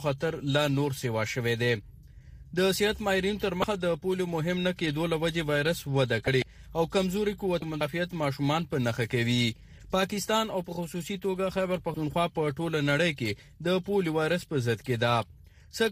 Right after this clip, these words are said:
کال تر دې دمه پاکستان نه د پولیو دویم قسم څلوېښت کیسونه راغلي دي، چې شپږدېرش پکې خیبر پښتونخوا نه دي. د صوابۍ ضلعي صحت مشر ډاکټر ګلمان شاه وایي، د پولیو هر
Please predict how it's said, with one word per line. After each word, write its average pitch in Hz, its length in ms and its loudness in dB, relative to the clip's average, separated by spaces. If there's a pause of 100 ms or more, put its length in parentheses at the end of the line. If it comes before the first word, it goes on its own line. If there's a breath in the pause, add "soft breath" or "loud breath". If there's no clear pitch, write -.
کال 226 200 2
تر 196 120 -2
دې 196 180 2
دمه 196 260 2
پاکستان 180 500 0 (100)
نه 180 120 2
د 147 220 0
پولیو 170 300 -2
دویم 156 280 2
قسم 165 240 -2 (100)
څلوېښت 147 480 0
کیسونه 143 440 0
راغلي 117 420 2
دي، 123 140 4 (440 loud breath)
چې - 100 -10
شپږدېرش 208 360 0
پکې 202 300 0
خیبر 190 340 2
پښتونخوا 131 460 0 (100)
نه 117 140 4
دي. 120 140 2 (520 loud breath)
د 196 220 4
صوابۍ 208 380 2 (120)
ضلعي 196 280 -2
صحت 185 260 -2
مشر 185 180 -2 (120)
ډاکټر 180 260 0 (140)
ګلمان 147 380 2
شاه 160 220 2
وایي، 180 280 2 (420 loud breath)
د 196 200 4
پولیو 220 320 0
هر 208 100 2